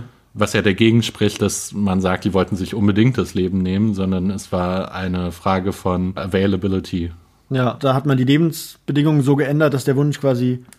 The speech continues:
Speaker 2: geschwunden ist.
Speaker 1: Und das ist auch so ein bisschen das, was Suizidprävention insgesamt versucht. Zum Beispiel an Brücken dann so die zu bauen, dass man da jetzt nicht runterspringen kann, dass man da hohe Netze aufstellt,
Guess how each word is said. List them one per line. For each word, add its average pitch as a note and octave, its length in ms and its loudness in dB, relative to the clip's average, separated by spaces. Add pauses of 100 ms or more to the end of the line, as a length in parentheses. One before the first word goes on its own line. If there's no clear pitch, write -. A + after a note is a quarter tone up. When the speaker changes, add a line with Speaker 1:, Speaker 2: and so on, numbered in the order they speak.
Speaker 2:
geschwunden C3+ 420 2
ist. A2+ 280 -4 (420)
Speaker 1:
Und A2+ 140 0
das G#2 140 2
ist B2 120 -4
auch A2+ 160 0
so A#2+ 80 2
ein A2 100 4
bisschen G#2 640 2
das, G2+ 240 0
was F#2+ 140 0
Suizidprävention G2+ 1000 0
insgesamt G2+ 560 0
versucht. E2+ 440 -6
Zum F#2 120 -6
Beispiel F#2 380 -2
an F2 220 -4 (460)
Brücken G#2+ 600 2
dann F#2 480 0
so G2 460 2
die F#2+ 520 0
zu G2+ 220 -4
bauen, F2+ 380 2
dass - 420 -4
man F2+ 240 0
da F2 80 2
jetzt F2 220 0
nicht - 180 0
runterspringen F#2 580 0
kann, E2+ 240 -2
dass E2+ 160 -6
man F2+ 100 -2
da F2 360 -2 (100)
hohe G#2 180 4
Netze G2 380 2
aufstellt, F2+ 920 0